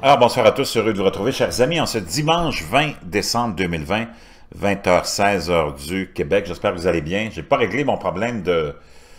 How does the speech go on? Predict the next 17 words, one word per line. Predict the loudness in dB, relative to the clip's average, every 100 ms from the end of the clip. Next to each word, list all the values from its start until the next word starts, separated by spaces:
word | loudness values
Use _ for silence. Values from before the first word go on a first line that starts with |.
| -20 -20 -8
de | 0
caméra | 2 4 4 4 2
et | 0
de | -2
synchronisation. | -2 -6 -4 -4 -4 -2 -4 -4 -8 -8 -8
Ça | -6
s'en | -4 -4
vient. | -4 -6 -8 -16 -20 -20 -20 -16
J'ai | -2 0
au | 2
moins | 2 0 -4
trouvé | -8 -2 0 2
la | 2 2
solution | -2 -6 -4 -4 -4
pour | -2 -4
la |
caméra. | -2 -2 0 0 -2 -6